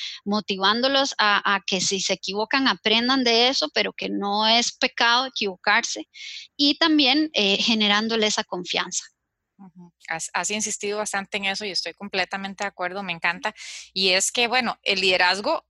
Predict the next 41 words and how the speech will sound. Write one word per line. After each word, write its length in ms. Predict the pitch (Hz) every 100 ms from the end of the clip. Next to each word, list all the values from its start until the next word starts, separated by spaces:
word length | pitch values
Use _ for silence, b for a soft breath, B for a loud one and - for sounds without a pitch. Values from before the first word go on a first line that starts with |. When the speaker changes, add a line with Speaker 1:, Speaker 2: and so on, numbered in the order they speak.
| _
Speaker 2:
l-, 160 | 190 180
l-, 480 | - 170 180 - 185
las 140 | 180 -
personas 400 | 175 175 202 -
que 120 | 262
lideran 340 | 247 190 240
en 80 | 262
la 80 | 247
cultura 460 | 185 175 202 226
son 200 | 240 226 180
o 60 |
agentes 360 | 160 185 208 320
de 100 | 277
cambio 360 | 277 370 392 - B B B _ _
o 320 | - 196 185 175
agentes 400 | 160 185 240 247
del 140 | 220
status 420 | 170 185 - 220
quo, 360 | - 202 165 156
¿verdad? 320 | 160 208 233
Entonces, 440 | 170 - 160 190
Speaker 1:
Sí. 300 | - 202 175 -
Speaker 2:
las 200 | 180 180
culturas 400 | 185 170 185 202
mucho 280 | 226 226 240
se 120 | 254
transforman 560 | 262 247 - 214 240 254
en 120 | 226
función 400 | 180 180 180 185
de, 260 | 226 226 190
de 120 | 180
las 180 | 175 -
personas 500 | 165 175 170 226 -
que 160 | 226
representan 640 | 190 - 170 165 165 208 208
ese 280 | 202 214
modelo 320 | 208 180 175 196
a 40 |
seguir, 380 | 190 165 233 233
ese 220 | 185 202
ejemplo. 400 | 202 233 233 233